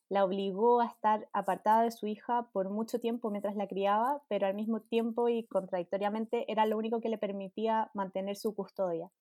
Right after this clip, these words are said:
Eh, narra su vínculo con ella, cómo la vio crecer, y para todos quienes somos hijes, eh, esto es obviamente muy conmovedor y está narrado de una manera muy bella.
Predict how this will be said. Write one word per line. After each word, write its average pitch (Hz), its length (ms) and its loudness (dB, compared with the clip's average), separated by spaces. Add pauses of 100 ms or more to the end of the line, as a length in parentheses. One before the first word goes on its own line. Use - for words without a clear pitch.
(1040)
Eh, 180 400 -4
narra 208 320 4
su 185 160 -4
vínculo 226 480 0
con 208 160 -2
ella, 208 560 0
cómo 214 240 -2
la 208 140 2
vio 202 160 0
crecer, 220 640 -2 (320)
y 185 460 -6 (400)
para 185 220 0
todos 196 240 2
quienes 202 260 -6
somos 196 460 -4
hijes, 208 600 -8
eh, 190 280 0
esto 202 260 -2
es 196 300 0 (180)
obviamente 196 480 -2
muy 202 220 -6
conmovedor 196 760 2
y 190 400 -6 (720)
está 180 220 -2
narrado 190 400 0
de 190 60 -2
una 190 120 -4
manera 190 280 -2
muy 196 180 -6
bella. 180 380 0